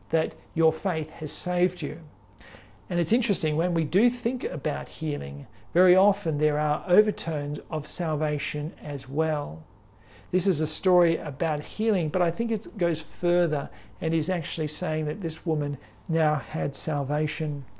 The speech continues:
One particular commentator has said that the gospel writer Mark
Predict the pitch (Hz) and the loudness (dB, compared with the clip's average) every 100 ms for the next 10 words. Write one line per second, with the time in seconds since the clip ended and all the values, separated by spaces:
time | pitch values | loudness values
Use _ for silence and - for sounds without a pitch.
0 | - - - - - 185 170 170 185 208 | -20 -20 -20 -6 2 4 4 2 4 6
1 | 165 160 165 156 151 165 156 160 156 - | 6 6 2 0 2 4 6 6 2 -4
2 | - 170 160 - 180 165 160 160 - 160 | -8 0 0 4 4 4 6 4 4 2
3 | 156 156 - - - 190 - 160 151 170 | 2 0 -10 -4 6 6 6 4 6 6
4 | 180 156 156 175 160 147 | 4 2 4 6 6 4